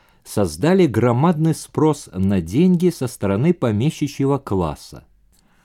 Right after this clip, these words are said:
К этому времени относится возникновение земельных банков, в организации которых еврейские капиталисты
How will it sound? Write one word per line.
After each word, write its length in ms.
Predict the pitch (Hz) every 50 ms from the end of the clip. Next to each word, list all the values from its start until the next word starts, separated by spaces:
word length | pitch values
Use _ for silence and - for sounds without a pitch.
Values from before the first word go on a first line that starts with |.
| _ _ _ _ _ _ _ _ _ _ _
К 80 | - 175
этому 320 | 190 190 214 196 180 147
времени 400 | 120 139 170 202 196 190 185 175
относится 520 | 147 131 - 165 180 - - 139 - - 135
возникновение 1080 | 123 120 107 107 107 95 104 104 107 110 120 147 156 147 143 139 135 131 117 - - -
земельных 840 | 92 78 76 90 107 113 117 123 131 123 117 110 98 82 82 78
банков, 580 | 71 87 82 80 76 76 - - 80 - - _ _ _ _ _ _ _ _ _
в 160 | - 71 73 98
организации 640 | 107 104 95 110 113 117 104 170 190 190 - 170
которых 460 | 143 - 127 123 170 175 170 147 - -
еврейские 680 | 104 113 113 117 131 147 143 127 - - 127 113 95
капиталисты 880 | - 101 85 - - - 82 92 113 175 180 - - - 175 175